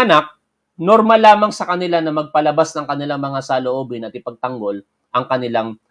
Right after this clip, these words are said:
ama. Pero tayong mga Pilipino, we have to stop doon sa arguments na sino ba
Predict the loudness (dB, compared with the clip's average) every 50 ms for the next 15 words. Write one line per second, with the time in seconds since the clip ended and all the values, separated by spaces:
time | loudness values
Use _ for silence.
0 | _ _ _ -4 0 2 2 2 0 -2 -8 _ _ _ _ 4 4 6 6 6
1 | 4 6 6 6 6 4 2 -2 -4 -6 -6 -6 -6 -6 -6 -6 -6 -4 -4 -2
2 | -2 0 -2 -2 -4 -6 _ _ _ _ 2 4 4 4 2 -2 -6 -8 -8 -8
3 | -2 2 4 4 4 2 -2 _ _ _ _ _ _ _ _ _ 0 2 4 4
4 | 4 4 2 0 0 0 0 2 2 2 2 2 2 0 0 2 0 -2 -2 -4
5 | -8 -14 -18 _ _ _ _ _ -4 -4 -2 0 -2 0 0 2 4 6 6 6
6 | 4 0 -6